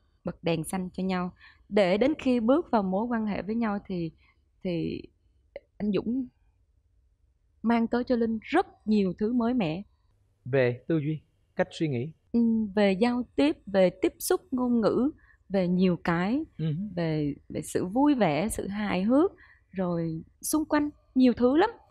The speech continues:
Speaker 2: Ngoài
Speaker 1: Tức
Speaker 2: tiếng đàn ra, cái điều gì của anh Dũng hấp dẫn Uyên Linh nhất?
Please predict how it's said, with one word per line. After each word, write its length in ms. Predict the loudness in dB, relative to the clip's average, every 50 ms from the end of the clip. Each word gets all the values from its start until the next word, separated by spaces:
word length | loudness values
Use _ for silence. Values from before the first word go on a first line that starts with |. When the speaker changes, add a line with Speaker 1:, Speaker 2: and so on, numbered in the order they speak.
| -2 0
Speaker 2:
Ngoài 160 | 2 2 2 2
Speaker 1:
Tức 60 | 2 2
Speaker 2:
tiếng 200 | 2 2 2 4
đàn 260 | 4 2 2 2 0
ra, 300 | 0 0 0 2 0 -2 -4 -8 -14 _ -2
cái 120 | -2 0
điều 240 | 2 2 2 2 0
gì 260 | 0 0 0 0 0 0
của 80 | 0 0
anh 160 | 0 2 0 0
Dũng 180 | 0 0 -2 -2
hấp 280 | -2 -2 -2 -2 -2
dẫn 220 | -4 -4 -4 -4 -6 -4
Uyên 140 | -4 -2 -2
Linh 200 | -2 -2 -2 -4
nhất? 140 | -4 -6